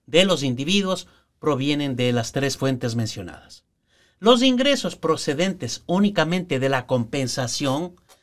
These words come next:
son salarios, sueldos y todas las prestaciones suplementarias, que pres-, y estas representan alrededor del ochenta y cinco por ciento del total de los ingresos brutos ajustados.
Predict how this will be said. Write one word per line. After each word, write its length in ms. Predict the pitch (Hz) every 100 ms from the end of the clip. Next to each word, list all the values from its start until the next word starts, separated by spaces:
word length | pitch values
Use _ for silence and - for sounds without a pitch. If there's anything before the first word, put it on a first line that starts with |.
| _
son 240 | - 123 113
salarios, 800 | - 107 117 147 175 190 196 - _ _ _
sueldos 720 | - 139 170 175 175 175 - _
y 180 | 143 131
todas 440 | - 165 165 165
las 200 | 160 147
prestaciones 720 | - 139 - 117 - 147 139
suplementarias, 960 | - 120 117 107 101 139 139 110 - - _ _ _ _ _ _ _ _
que 140 | 190
pres-, 320 | 196 196 - 139 147 175
y 220 | 175 196
estas 240 | 202 208
representan 720 | 202 214 214 202 175 170 175 -
alrededor 640 | 160 156 151 135 160 156
del 160 | 160 135
ochenta 440 | 123 127 117 117
y 60 | 113
cinco 380 | - 208 220
por 120 | 214 208
ciento 440 | 196 180 185 175 - _ _
del 320 | - 147 175 175
total 480 | 147 117 160 170
de 100 | 156
los 200 | 147 135
ingresos 580 | 120 110 135 143 143 120
brutos 420 | 120 127 131 123
ajustados. 800 | 110 - 107 - - _ _ _